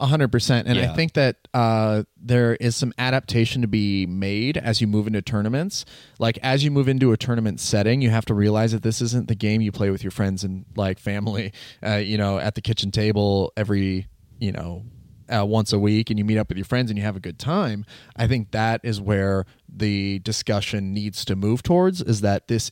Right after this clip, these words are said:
Speaker 1: is a tournament, this is competitive, and while we can all laugh and have a good time,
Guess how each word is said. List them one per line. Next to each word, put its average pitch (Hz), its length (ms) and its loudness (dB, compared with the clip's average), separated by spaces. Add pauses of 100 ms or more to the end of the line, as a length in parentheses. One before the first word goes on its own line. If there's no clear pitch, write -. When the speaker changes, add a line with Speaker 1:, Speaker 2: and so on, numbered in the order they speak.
Speaker 1:
is 208 380 2
a 120 80 2
tournament, 101 580 -6 (220)
this 117 340 2
is 202 300 2
competitive, 98 680 0 (220)
and 110 80 4
while 113 140 6
we 120 100 2
can 123 120 2
all 107 220 4
laugh 151 400 2
and 120 80 0
have 117 180 4
a 117 60 2
good 101 200 0
time, 143 460 4